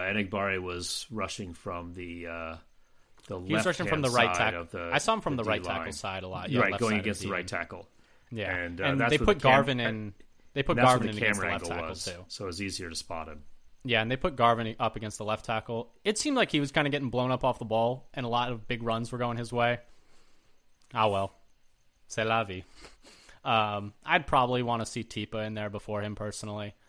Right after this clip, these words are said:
Speaker 2: I think Tipa's played better. Um, I
Speaker 1: Oh,
Speaker 2: know
Speaker 1: than
Speaker 2: he's not as,
Speaker 1: Garvin?
Speaker 2: I know he's not as big as Garvin, and that's probably why they have Garvin in, but it's not like Garvin's doing a whole lot with that size. I don't know.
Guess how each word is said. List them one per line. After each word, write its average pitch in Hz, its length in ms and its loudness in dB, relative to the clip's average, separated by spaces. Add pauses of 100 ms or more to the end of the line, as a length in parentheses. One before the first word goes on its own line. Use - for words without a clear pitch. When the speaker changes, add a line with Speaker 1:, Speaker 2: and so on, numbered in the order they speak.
(160)
Speaker 2:
I - 140 2
think 110 80 -6
Tipa's 107 360 -2
played 98 280 -2
better. 101 320 -4 (680)
Um, 113 80 -6
I 90 340 -4
Speaker 1:
Oh, 113 80 0
Speaker 2:
know - 100 4
Speaker 1:
than 123 40 4
Speaker 2:
he's 110 120 0
not 113 120 2
as, 101 60 0
Speaker 1:
Garvin? 110 160 -4 (240)
Speaker 2:
I 135 80 4
know 135 120 6
he's 131 100 2
not 127 120 4
as 107 60 -4
big 104 240 -6
as 107 120 -4
Garvin, 110 420 -2 (400)
and 120 80 -6
that's 110 100 -2
probably 110 320 0
why 110 160 0
they 110 80 0
have 107 120 0
Garvin 110 260 0
in, 110 260 -2
but 101 260 0 (1400)
it's - 140 -6
not 131 80 6
like 123 160 6
Garvin's 117 320 6
doing 110 220 -2
a 110 40 2
whole 110 140 2
lot 110 200 4
with 107 100 -6
that 107 160 0
size. 107 640 -2 (500)
I 117 100 6
don't 110 80 4
know. 95 140 -2